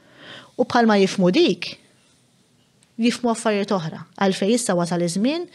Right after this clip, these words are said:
li aħna nbidlu, li nsaħħu il-Labour, li jew moviment jew x'ħajkun l-esidu ta', ta', ta', ta', ta',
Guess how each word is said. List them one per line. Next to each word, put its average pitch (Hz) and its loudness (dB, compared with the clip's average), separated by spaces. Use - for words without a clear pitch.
li 202 -2
aħna 190 -4
nbidlu, 262 -2
li 233 2
nsaħħu 170 -4
il-Labour, 262 0
li 190 -2
jew 185 -4
moviment 170 -2
jew 165 -2
x'ħajkun 165 -4
l-esidu 170 2
ta', 160 -2
ta', - -12
ta', 190 -6
ta', - 0
ta', 180 -2